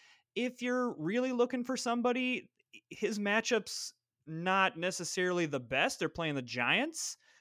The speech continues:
but, I mean, Geno Smith has been, again, pretty solid all season. And so I think either of those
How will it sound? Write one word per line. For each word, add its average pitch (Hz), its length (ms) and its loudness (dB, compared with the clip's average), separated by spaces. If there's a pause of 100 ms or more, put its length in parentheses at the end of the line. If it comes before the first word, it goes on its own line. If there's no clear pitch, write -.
(140)
but, 175 380 6 (240)
I 143 60 -16
mean, 151 160 -4
Geno 170 240 -2
Smith 180 320 -2
has 170 140 0
been, 135 420 2 (180)
again, 151 360 -8
pretty 127 340 -2
solid 185 640 4 (460)
all 147 220 4
season. 175 580 -2
And 156 160 -6
so 170 440 4 (360)
I 202 60 6
think 277 280 0
either 160 380 6
of 160 120 0
those 175 480 4